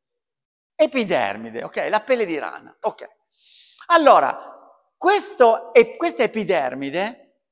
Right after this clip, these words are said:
futura, presuntiva, cioè cellule che st-, hanno preso quella linea differenziativa, sono specificate per dare epidermide, se le lascio da solo,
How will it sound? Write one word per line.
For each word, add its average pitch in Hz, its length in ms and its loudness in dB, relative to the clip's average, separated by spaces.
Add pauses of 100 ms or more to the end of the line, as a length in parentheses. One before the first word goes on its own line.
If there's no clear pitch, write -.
(340)
futura, 170 600 -2
presuntiva, 170 840 -4
cioè 156 180 -8
cellule 240 340 2
che 196 100 -6
st-, 196 80 -10
hanno 202 220 -2
preso 214 320 -2
quella 190 240 0
linea 185 240 -6
differenziativa, 165 840 -6 (140)
sono 233 240 -6
specificate 226 800 -6
per 175 160 -10
dare 180 200 -4
epidermide, 156 680 -6
se 156 120 -8
le 151 80 -10
lascio 160 260 -6
da 143 100 -6
solo, 127 460 -10